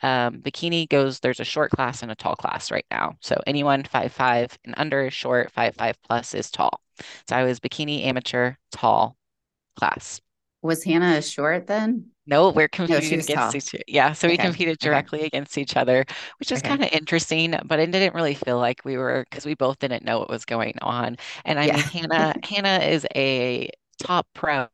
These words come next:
Speaker 1: Olympian, and I'm still, you know, and so I'm just going and I was like, "All right, I'm here for Hannah."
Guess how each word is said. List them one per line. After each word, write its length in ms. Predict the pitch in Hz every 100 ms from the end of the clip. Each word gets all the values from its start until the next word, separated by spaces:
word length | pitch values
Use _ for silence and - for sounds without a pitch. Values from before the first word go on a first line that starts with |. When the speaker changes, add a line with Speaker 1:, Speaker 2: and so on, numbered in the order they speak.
| 131 123 127 -
Speaker 1:
Olympian, 680 | 147 147 143 - 64 - - _ _ _ _
and 140 | 196
I'm 240 | 180 175 170
still, 440 | - - 165 151
you 120 | 160
know, 160 | 151 143
and 160 | 143 165
so 220 | 175 151
I'm 180 | 135 156
just 240 | 147 -
going 240 | 147 147 143
and 140 | 139
I 20 |
was 140 | 135 120
like, 160 | 120
"All 60 | -
right, 240 | 135 117 - -
I'm 100 | 170
here 160 | 190 185
for 140 | -
Hannah." 320 | 151 120 113